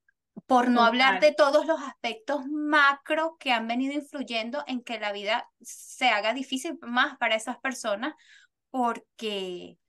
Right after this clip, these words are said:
Speaker 1: eh, bueno, Venezuela ha vivido una crisis muy difícil, los sistemas sanitarios son increíblemente deficientes, o sea, e-, e-, es mucha cosa y, e-, en otros países también es deficiente o difícil,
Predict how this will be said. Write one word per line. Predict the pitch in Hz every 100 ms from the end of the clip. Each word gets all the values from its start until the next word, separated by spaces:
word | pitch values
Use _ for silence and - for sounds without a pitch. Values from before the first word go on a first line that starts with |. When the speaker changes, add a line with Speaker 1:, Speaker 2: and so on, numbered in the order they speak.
| _ _ _
Speaker 1:
eh, | - 214 190
bueno, | 208 185
Venezuela | 190 185 - 233 294 320 262 220 - -
ha | 214
vivido | 208 208 208 196
una | 196
crisis | 196 214 - 202
muy | 202
difícil, | 190 190 262 285 262 226
los | 208 208
sistemas | 220 - 202 220
sanitarios | 269 247 196 214 254 269
son | 233
increíblemente | 208 208 220 214 196 202 196 196
deficientes, | 190 - 180 269 240 196
o | 196
sea, | 208 190 -
e-, | - -
e-, | 214 -
es | 185
mucha | 226 277 277 320
cosa | 320 277 359 -
y, | 247
e-, | 214 -
en | 220 214
otros | 202 233
países | 294 294 294 359
también | 233 214 196
es | 220 254
deficiente | 311 240 - 247 285 339 370 -
o | 233 202
difícil, | 175 - 339 349 - 160